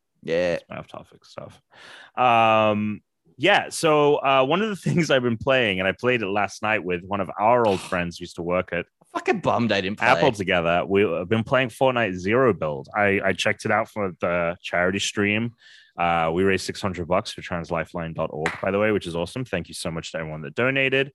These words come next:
Speaker 2: Um, yeah, so we played on, on Sunday, and I was like, "Man, this is so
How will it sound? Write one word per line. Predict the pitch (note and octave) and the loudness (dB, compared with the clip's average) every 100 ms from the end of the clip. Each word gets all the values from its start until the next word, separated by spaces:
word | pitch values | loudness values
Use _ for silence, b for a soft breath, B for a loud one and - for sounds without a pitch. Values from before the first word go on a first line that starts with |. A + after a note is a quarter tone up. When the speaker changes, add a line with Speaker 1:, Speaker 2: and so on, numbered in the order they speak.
| B B B - | B B B -6
Speaker 2:
Um, | G2+ A2+ A2 G#2 G2+ F#2+ F2+ F2 E2 _ _ _ _ _ - - | 2 4 6 6 4 2 0 -8 -12 _ _ _ _ _ -20 -2
yeah, | C3+ C3+ | 4 4
so | - A#2 | 4 0
we | A#2+ | 0
played | - C#3 F3 | 2 4 6
on, | C3+ A2+ G#2 G2 - _ _ _ | 4 4 0 -4 -10 _ _ _
on | A2+ G2+ | 0 0
Sunday, | F#2 A2 A#2 G2+ F2 F2 - | 0 -2 2 2 2 -2 -4
and | A2 G2+ F#2 | -2 -2 -2
I | F2+ | -4
was | F#2+ | -6
like, | - - | -10 -4
"Man, | E3+ A#2+ F2 | -2 -2 -4
this | G2 | -8
is | D#3 | -8
so | - - - G#2 F#2+ F2 E2 | -8 -8 -4 -2 0 -2 -4